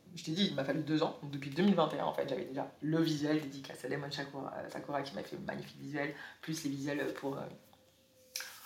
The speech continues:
pour, euh, ma vignette, et cetera.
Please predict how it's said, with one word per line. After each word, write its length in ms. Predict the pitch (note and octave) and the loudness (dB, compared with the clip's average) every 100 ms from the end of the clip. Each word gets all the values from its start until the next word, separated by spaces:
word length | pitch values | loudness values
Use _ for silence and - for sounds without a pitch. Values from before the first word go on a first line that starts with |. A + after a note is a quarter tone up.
| - - - | -18 -18 -8
pour, 220 | D#3 D3+ D3 | 0 2 4
euh, 280 | B2+ B2 B2+ B2+ - G2+ | 4 2 0 -2 -6 0
ma 120 | D3 | 0
vignette, 300 | D#3 D3+ D3+ | 2 0 0
et 60 | |
cetera. 560 | D#3 - D3 D3 D#3 | -4 -8 -4 2 2